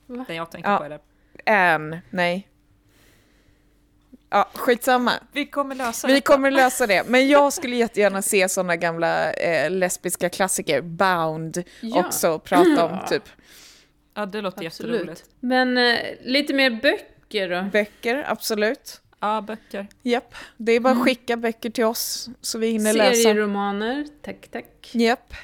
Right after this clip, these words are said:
Speaker 2: Just det. Ja, nej, men det, det
Speaker 1: Min
Speaker 2: låter jätteroligt,
Speaker 1: nya
Speaker 2: Anna.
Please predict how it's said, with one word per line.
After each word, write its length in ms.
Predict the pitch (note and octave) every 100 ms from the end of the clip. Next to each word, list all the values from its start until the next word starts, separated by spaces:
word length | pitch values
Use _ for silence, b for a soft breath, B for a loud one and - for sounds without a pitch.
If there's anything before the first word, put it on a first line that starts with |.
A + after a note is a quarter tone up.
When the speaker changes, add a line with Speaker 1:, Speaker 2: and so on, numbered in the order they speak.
| B B B _ _
Speaker 2:
Just 320 | G3 G#3 -
det. 200 | F#3+ G3 A3 _ _ _ _ _
Ja, 160 | F#3 G3+
nej, 140 | A3
men 120 | G#3 G#3
det, 80 |
det 420 | A#3+ - _ - A3+
Speaker 1:
Min 160 | A3+ B3
Speaker 2:
låter 140 | A#3+
jätteroligt, 360 | A3 - A#3+ A#3+
Speaker 1:
nya 140 | G#3+
Speaker 2:
Anna. 20 | G#3